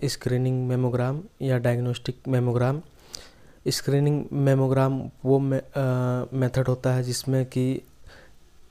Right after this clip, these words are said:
पेशेंट को कोई भी प्रॉब्लम ना हो, बस वो जांच के लिए, ऐसे स्क्रीनिंग के लिए जाए, ताकि उन्हें कोई अगर प्रॉब्लम हो तो पहले ही पता लग जाए। दूसरा होता है डायग्नोस्टिक मेमोग्राम, यानी कि प्रॉब्लम पहले से पता हो और उसको देखने के लिए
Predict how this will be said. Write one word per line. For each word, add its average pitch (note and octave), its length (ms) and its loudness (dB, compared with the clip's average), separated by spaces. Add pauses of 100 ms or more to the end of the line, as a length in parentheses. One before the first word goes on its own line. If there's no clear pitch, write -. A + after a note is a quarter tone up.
(200)
पेशेंट C3 380 4
को C#3+ 200 2
कोई C3 280 2
भी C3 100 0
प्रॉब्लम B2+ 400 2
ना B2+ 160 2
हो, B2+ 400 -2
बस B2+ 260 -2
वो B2+ 240 -2 (100)
जांच B2 360 2
के - 120 -2
लिए, B2+ 180 0
ऐसे A#2+ 220 -2
स्क्रीनिंग B2+ 460 0
के B2 80 -2
लिए B2+ 140 2
जाए, B2 260 -2 (640)
ताकि A#2+ 260 2
उन्हें B2+ 240 2
कोई B2+ 280 2
अगर B2 180 0
प्रॉब्लम B2 400 0
हो C3 200 -2
तो C3+ 160 -4
पहले A#2 320 0
ही A2+ 60 0
पता A2+ 240 0
लग A2 160 0
जाए। A2 260 -2 (440)
दूसरा B2+ 320 2
होता B2+ 260 0
है C3+ 80 2
डायग्नोस्टिक B2 580 0
मेमोग्राम, A#2+ 500 0 (400)
यानी B2 240 2
कि C3+ 100 -4
प्रॉब्लम B2+ 440 0
पहले B2+ 380 -2
से C3 140 -4
पता B2+ 300 0
हो C3+ 220 -2 (460)
और B2 120 2
उसको - 300 -2
देखने B2 420 0
के B2+ 120 -4
लिए C3+ 300 -2